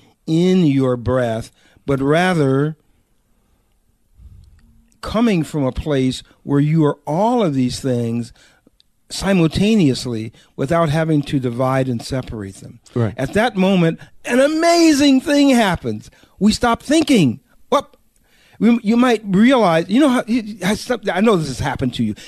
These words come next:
Speaker 1: Haven't, haven't you been driving sometimes on the freeway and you notice that, "Gosh, I just drove the last ten miles and I didn't have one thought in my mind about driving"?
Speaker 2: Yes.
Speaker 1: It's
Speaker 2: Oh,
Speaker 1: the
Speaker 2: yeah, you
Speaker 1: same thing in
Speaker 2: how
Speaker 1: meditation.
Speaker 2: "How did I get here?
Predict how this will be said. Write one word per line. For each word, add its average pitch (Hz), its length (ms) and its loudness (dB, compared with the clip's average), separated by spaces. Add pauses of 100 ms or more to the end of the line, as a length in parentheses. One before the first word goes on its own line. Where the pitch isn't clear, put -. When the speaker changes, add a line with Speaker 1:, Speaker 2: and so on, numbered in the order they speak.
Speaker 1:
Haven't, 269 260 -2
haven't 262 240 -2
you 247 60 0
been 190 140 0
driving 165 440 0
sometimes 165 520 -2
on 147 140 2
the 131 120 0 (240)
freeway 156 540 2 (300)
and 160 160 0
you 190 100 0
notice 196 360 2
that, 143 260 -4 (220)
"Gosh, 190 340 -4 (160)
I 262 100 0
just 277 200 -2
drove 190 180 2
the 175 80 0
last 190 300 -2
ten 240 180 0
miles 185 460 0 (260)
and 190 160 0
I 247 140 0
didn't 226 220 0
have 208 220 0
one 233 340 2
thought 240 500 -2
in 196 160 -2
my 208 180 2
mind 226 320 2
about 214 240 0
driving"? 247 540 0
Speaker 2:
Yes. 139 340 -4 (200)
Speaker 1:
It's 180 80 -2
Speaker 2:
Oh, 202 80 2
Speaker 1:
the 220 40 4
Speaker 2:
yeah, 226 80 4
you 190 80 2
Speaker 1:
same 262 240 2
thing 269 280 2
in 247 120 4
Speaker 2:
how 262 120 4
Speaker 1:
meditation. 277 720 0
Speaker 2:
"How 277 180 -2
did 285 120 2
I 247 100 2
get 233 200 0
here? 165 300 0